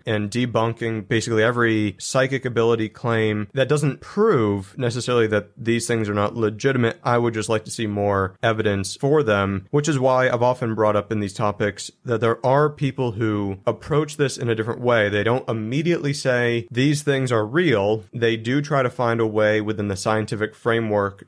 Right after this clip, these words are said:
to investigate them. And I've seen this the most, or at least what I'm familiar with, with reincarnation, these instances of young kids, usually under five or something, who have,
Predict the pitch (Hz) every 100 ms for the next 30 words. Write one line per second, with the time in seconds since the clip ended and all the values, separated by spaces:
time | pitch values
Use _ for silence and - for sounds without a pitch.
0 | - 120 104 101 120 143 127 110 104 110
1 | 101 98 95 123 113 - 170 165 147 123
2 | 110 123 160 - - 110 107 107 117 104
3 | 98 98 113 131 127 107 101 95 - 113
4 | 104 98 92 - 123 135 131 117 113 117
5 | 156 160 120 101 98 98 131 120 120 110
6 | 151 156 147 151 143 139 135 131 - -
7 | - 120 110 107 104 101 95 123 117 120
8 | 135 135 - 139 123 123 117 107 - -
9 | 117 123 117 117 113 107 107 104 101 92
10 | - 120 113 104 101 101 117 107 107 107
11 | - 135 120 117 - 117 135 123 120 110